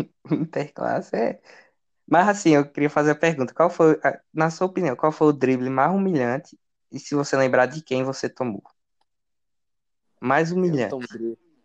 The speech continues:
Speaker 2: Não, eu não
Speaker 1: Não,
Speaker 2: tomo drible,
Speaker 1: toma.
Speaker 2: velho. É a bola,
Speaker 1: Toma,
Speaker 2: pô.
Speaker 1: não.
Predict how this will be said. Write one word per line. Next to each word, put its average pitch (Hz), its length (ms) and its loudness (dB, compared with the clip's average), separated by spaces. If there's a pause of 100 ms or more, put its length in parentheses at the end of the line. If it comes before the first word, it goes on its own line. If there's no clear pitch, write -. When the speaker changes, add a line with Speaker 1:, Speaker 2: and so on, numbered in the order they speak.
Speaker 2:
Não, 165 380 -4
eu 143 120 -2
não 156 100 2
Speaker 1:
Não, 143 80 4
Speaker 2:
tomo 117 200 0
drible, 139 220 2
Speaker 1:
toma. 123 140 2
Speaker 2:
velho. 110 200 -2 (200)
É 147 160 0
a 175 80 0
bola, 151 280 -2
Speaker 1:
Toma, 165 300 4
Speaker 2:
pô. 147 100 -6
Speaker 1:
não. - 140 -14